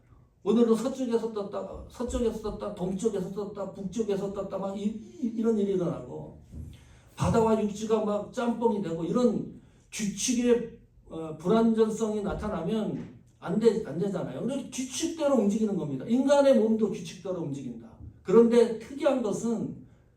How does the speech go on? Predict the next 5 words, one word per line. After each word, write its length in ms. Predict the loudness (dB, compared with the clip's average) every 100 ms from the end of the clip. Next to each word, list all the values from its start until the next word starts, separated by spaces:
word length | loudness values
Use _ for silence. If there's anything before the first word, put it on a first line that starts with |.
| _ _ _ _
그 60 | 6
우주와 1040 | 8 8 8 8 6 4 8 10 8 0
인간을 560 | 0 2 4 4 6 6
만드신 640 | 4 0 0 0 0 0
분이 560 | 2 4 6 4 0 -10